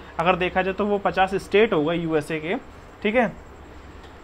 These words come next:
तो वो सारा अपने अपने level पे काम करते हैं और वहाँ दोनों को equal power है। वहाँ पर ऐसा नहीं कि central government को ज़्यादा power है या state government को कम power है, वहाँ पर दोनों, even वहाँ पर central government को power कम है और state government को power ज़्यादा है, ठीक है। वहाँ पर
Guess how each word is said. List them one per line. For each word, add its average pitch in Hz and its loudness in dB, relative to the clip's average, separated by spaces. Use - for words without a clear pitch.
तो 220 6
वो 247 4
सारा 226 12
अपने 226 8
अपने 220 2
level 190 6
पे 214 0
काम 190 6
करते 180 2
हैं 262 4
और 254 0
वहाँ 247 6
दोनों 190 6
को 226 0
equal 214 2
power 139 6
है। 131 -2
वहाँ 165 2
पर 196 6
ऐसा 185 6
नहीं 240 2
कि 247 -2
central 165 2
government 180 0
को 196 -2
ज़्यादा 160 4
power 170 2
है 190 2
या 196 0
state 175 -6
government 165 -4
को 226 2
कम 196 0
power 135 0
है, 135 -4
वहाँ 175 10
पर 214 4
दोनों, 180 2
even 247 4
वहाँ 170 6
पर 269 8
central 180 4
government 208 2
को 226 2
power 202 6
कम 214 4
है 190 2
और 233 4
state 202 2
government 185 0
को - -6
power 190 6
ज़्यादा 156 6
है, 120 0
ठीक 214 2
है। 220 4
वहाँ 175 10
पर 202 4